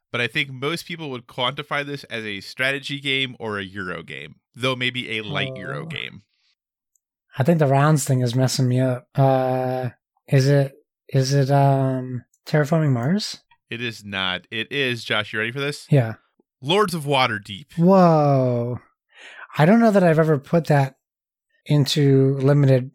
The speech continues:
Speaker 2: rounds. I know there is, but I don't know that I ever think of that as an eight-round game. Like
Speaker 1: <laughs> Right.
Speaker 2: <laughs> and that's not true. In Lords of Waterdeep, you can go to a place that someone else has been if you have,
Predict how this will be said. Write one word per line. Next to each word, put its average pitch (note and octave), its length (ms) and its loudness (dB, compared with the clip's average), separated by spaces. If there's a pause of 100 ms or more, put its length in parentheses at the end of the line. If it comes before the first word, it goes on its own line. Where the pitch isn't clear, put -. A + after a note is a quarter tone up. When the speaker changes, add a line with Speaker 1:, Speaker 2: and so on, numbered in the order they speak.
Speaker 2:
rounds. B2+ 560 0
I B2 60 2
know C3 160 4
there A#2 200 2
is, A#2 200 0
but A2+ 160 -6
I A2 40 -2
don't A#2 120 0
know A#2 120 0
that A2+ 120 2
I A#2 80 2
ever A2 180 -4
think B2+ 220 -2
of A2+ 100 -2
that A2+ 200 -2
as A2+ 160 -4
an B2+ 140 -4
eight-round A#2 540 -2
game. A2+ 340 0 (600)
Like B2 320 0
Speaker 1:
<laughs> - 0 -
Right. F#3+ 320 -2 (680)
Speaker 2:
<laughs> - 720 -2
and E3 320 6
that's D#3 200 4
not F#3 140 2
true. F3+ 480 6
In D#3+ 140 4
Lords D#3+ 220 4
of D3 100 2
Waterdeep, C#3+ 580 4 (680)
you C#3+ 240 2
can F3 560 4
go C3 200 4
to C3 460 0
a C3+ 80 -6
place C3 440 2
that C#3 140 -4
someone C3 260 4
else A#2+ 200 0
has A#2 160 0
been A#2+ 320 2
if A#2 160 -2
you C3 120 0
have, A#2 440 -2